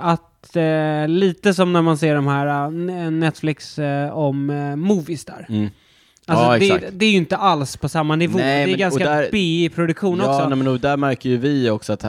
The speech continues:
Speaker 2: det här stämmer ju inte tidsmässigt.
Speaker 1: Nej,
Speaker 2: Det här
Speaker 1: precis.
Speaker 2: händer innan, du vet,
Speaker 1: Ja,
Speaker 2: man är lite
Speaker 1: exakt.
Speaker 2: för.
Speaker 1: Men det jag ändå kan tycka där är att det är väldigt kul att få se, liksom, när de är inne i bussen och
Speaker 2: Ja.
Speaker 1: du vet, så man hör
Speaker 2: Ja.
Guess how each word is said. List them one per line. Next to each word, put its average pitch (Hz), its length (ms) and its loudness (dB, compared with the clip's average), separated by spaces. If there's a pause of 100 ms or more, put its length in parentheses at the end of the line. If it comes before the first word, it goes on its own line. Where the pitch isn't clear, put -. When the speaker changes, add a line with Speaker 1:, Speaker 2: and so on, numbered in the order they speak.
(120)
Speaker 2:
det 107 60 -2
här 117 100 0
stämmer 143 360 0
ju 127 60 2
inte 101 300 -2
tidsmässigt. 120 880 -2
Speaker 1:
Nej, 185 240 0
Speaker 2:
Det 120 60 2
här 131 100 2
Speaker 1:
precis. 131 160 2
Speaker 2:
händer 117 220 0
innan, 104 420 -2
du 107 80 -4
vet, 95 100 0
Speaker 1:
Ja, 175 60 -4
Speaker 2:
man 175 160 2
är 104 40 -4
lite 107 160 -4
Speaker 1:
exakt. 180 180 0
Speaker 2:
för. 95 280 2
Speaker 1:
Men 190 160 0
det 196 120 2
jag 196 140 2
ändå 190 160 -2
kan 196 180 -2
tycka 190 260 0
där 185 300 0
är 165 140 2
att 156 120 -4
det 165 60 0
är 160 60 2
väldigt 156 340 0
kul 175 300 0
att 151 80 -2
få 160 100 -2
se, 151 300 -4
liksom, 143 480 -4
när 151 240 0
de 156 120 4
är 160 40 4
inne 160 120 2
i 156 40 2
bussen 156 640 -2
och 147 100 0
Speaker 2:
Ja. 107 80 4
Speaker 1:
du 107 60 4
vet, - 120 -2
så 160 80 0
man 160 140 2
hör 151 460 2
Speaker 2:
Ja. 92 200 -2